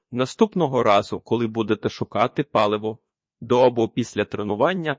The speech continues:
неодмінно зберіть цю енергетичну тарілку. Ці багаті поживними речовинами фрукти, так, так, авокадо — це фрукт, подарують вам бадьорість на добрі три-чотири години.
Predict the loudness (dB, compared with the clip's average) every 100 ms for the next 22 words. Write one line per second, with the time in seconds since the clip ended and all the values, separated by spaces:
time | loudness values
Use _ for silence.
0 | -4 -2 -2 -2 -2 -2 -4 -4 2 2
1 | 0 -8 -8 -8 -4 -2 -2 -2 -2 -4
2 | -6 -8 -4 -2 -2 -4 -6 -14 _ _
3 | -6 0 4 4 4 2 0 0 0 -2
4 | -4 -4 -4 -4 -4 -2 0 0 -2 -4
5 | -6 -6 -4 -6 -2 0 0 -4 _ _
6 | -6 -6 -8 _ _ 0 2 2 2 2
7 | -2 -6 -2 -4 -4 -10 -4 0 0 -2
8 | -6 -2 0 2 0 0 0 -2 -8 -8
9 | -4 0 0 2 -2 -2 -8 -6 -6 -2
10 | -2 0 -2 -2 -6 -6